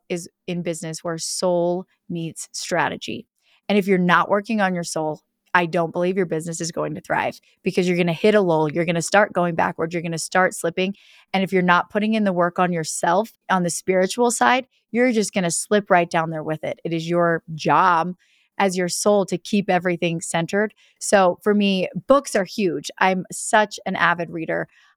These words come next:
I love books. I love things like this, podcasts, things that keep you in this frequency of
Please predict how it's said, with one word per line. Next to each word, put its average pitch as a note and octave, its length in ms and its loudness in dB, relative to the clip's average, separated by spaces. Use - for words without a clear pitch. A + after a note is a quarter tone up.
I F3+ 140 4
love G3 320 2
books. A#3+ 340 4
I B3 220 4
love D4+ 240 -4
things F4+ 180 2
like F4 200 0
this, E4+ 360 0
podcasts, - 600 0
things D4+ 240 -4
that D#4 200 -2
keep C4+ 280 -4
you C#4 240 -2
in A3 220 2
this G3+ 180 -4
frequency F3+ 800 -2
of F#3 260 2